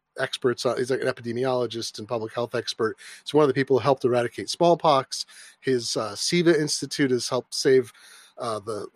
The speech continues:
the sight of millions of people worldwide. And you have this, like, list, and you're like, "Is this really a real person? Is this re-," and you check, you're like, "No, this guy has really done it." So Wired interviewed him and said, "Okay, what's the deal with, you know, the,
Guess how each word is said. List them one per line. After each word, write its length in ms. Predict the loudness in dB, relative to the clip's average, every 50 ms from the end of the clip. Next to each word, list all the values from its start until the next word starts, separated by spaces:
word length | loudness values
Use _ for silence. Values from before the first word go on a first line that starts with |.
| -16 -18 _ -12
the 120 | -10 -6
sight 420 | -4 0 2 4 4 4 2 0 -2
of 180 | -4 -4 -4 0
millions 420 | 2 4 6 6 6 6 4 0
of 80 | -4 -6
people 320 | -6 -4 -4 -2 -4 -4
worldwide. 640 | -2 0 0 0 0 2 4 4 6 6 6 4 4 2
And 80 | 0
you 60 | 0 0
have 100 | 0 0
this, 200 | 0 -2 -4 -2
like, 180 | -2 -4 -2 2
list, 280 | 2 2 2 2 2
and 40 | 2
you're 100 | 2 4
like, 140 | 4 2 0
"Is 120 | -2 -6
this 180 | -8 -8 -10 -10
really 320 | -6 -4 0 0 2 4 4
a 60 | 4
real 240 | 4 4 4 2 2
person? 460 | 2 -2 -4 -2 -2 -4 -4 -4 -6 -8 -14 -20 -20 -14 _
Is 160 | -2 -2 -2 0
this 240 | -2 -4 -4 -6 -4
re-," 180 | -2 0 2 2
and 100 | 2 4
you 120 | 2 2 0
check, 300 | 0 -2 -2 -2 -2 0
you're 120 | 0 0 0
like, 120 | 0 0
"No, 160 | 2 2 4
this 200 | 4 4 2 2
guy 220 | -2 -4 -2 0 0
has 160 | 0 0 0
really 120 | -2 0 2
done 180 | 4 4 4
it." 120 | 4 2 -2 -6 -14 -20 -20 -18 _
So 140 | 0 2 4
Wired 400 | 6 6 6 6 6 6 6 6
interviewed 300 | 6 6 6 6 4 2 2
him 80 | 2
and 60 | 2 2
said, 140 | 2 4
"Okay, 240 | 4 4 2 0 -2
what's 260 | -2 -4 -4 -4 -4
the 80 | -6 -6 -6 -10 -18 _ _
deal 180 | -6 -4 -4 -2
with, 200 | -4 -6 -8 -10 _ _ _ _ _ _ _ _ _ _
you 80 | -4 -4
know, 60 | -2
the, 120 | -2 -4